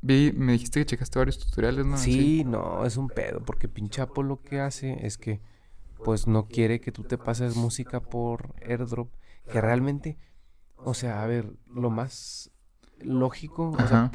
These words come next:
Speaker 2: o sea, cuando estaba Bluetooth en los noventas, bueno, en los dos mils,
Speaker 1: Ok.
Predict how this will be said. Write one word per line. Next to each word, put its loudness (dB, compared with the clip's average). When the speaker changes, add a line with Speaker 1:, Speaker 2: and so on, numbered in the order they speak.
Speaker 2:
o -2
sea, 0
cuando 0
estaba -2
Bluetooth 0
en 2
los 0
noventas, 0
bueno, 4
en -2
los -4
dos -4
mils, 2
Speaker 1:
Ok. -2